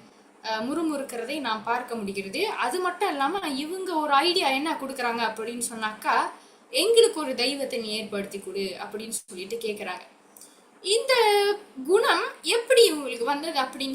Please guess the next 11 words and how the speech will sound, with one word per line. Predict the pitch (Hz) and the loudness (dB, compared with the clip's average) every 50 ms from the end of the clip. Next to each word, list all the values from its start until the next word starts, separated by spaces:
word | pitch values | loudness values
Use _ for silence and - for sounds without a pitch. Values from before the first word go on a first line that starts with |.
| 262 - | -2 -2
சொன்னாக்கா, | 240 240 233 233 233 415 381 285 | -2 -4 -6 -6 -2 -2 -2 0
எகிப்துல | 269 294 339 339 440 466 466 466 - - 339 320 247 - 196 233 - 403 - - - - - - - - | 0 0 4 8 8 8 8 6 2 0 -2 -2 -2 -2 -2 -2 -2 -4 -6 -12 -18 -20 -20 -20 -8 -4
எல்லா | - 277 339 403 440 453 466 453 427 381 359 339 302 294 | 0 4 6 8 10 10 12 12 12 12 10 10 8 4
தெய்வமும், | 240 208 277 311 359 370 370 392 381 370 320 311 320 277 - - | 4 2 2 2 2 4 4 4 4 4 0 0 -2 -4 -4 -6
இவங்க | 311 349 381 320 | -6 -4 -2 0
வணங்கின | 277 269 285 311 370 381 381 330 277 254 | 4 4 4 4 4 0 -2 -2 0 -2
எல்லா | 254 269 311 359 370 392 339 277 | -2 -2 -4 -2 -2 2 2 2
தெய்வமும் | 269 214 269 285 302 285 277 277 285 240 214 214 247 294 - - | 2 2 -2 -2 -2 -4 -6 -6 -4 -4 -4 -4 -6 -8 -2 2
அவங்க | 240 269 294 285 269 269 - 311 302 | 2 2 2 0 -4 -6 -4 -4 -2
கண்ணு | 330 392 415 359 | -2 -2 -2 -4
முன்னுக்கு | 294 277 262 262 262 - - 294 269 254 269 320 | -4 -4 -6 -6 -8 -8 -8 -6 -4 -4 -4 -6